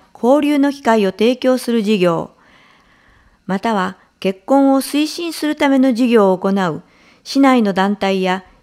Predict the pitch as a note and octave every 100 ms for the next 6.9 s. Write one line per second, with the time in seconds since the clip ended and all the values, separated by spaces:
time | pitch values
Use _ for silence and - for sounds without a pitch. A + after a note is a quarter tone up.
0 | _ F#3 G#3 C#4 C4+ C#4 C4+ A#3+ F#3+ F3+
1 | F3+ E3 - D#3 - _ _ _ _ -
2 | A#3 A#3+ A3 G3+ F3 G3 - A3 A3 A3+
3 | A#3 C#4+ D4 C#4+ C#4+ D4 A#3+ - F3 F3
4 | G#3+ F3+ - C3 E3 - _ _ _ _
5 | _ _ _ _ _ _ _ _ _ G#3
6 | A3 C4+ C4 A#3+ G3 F3 E3+ D#3+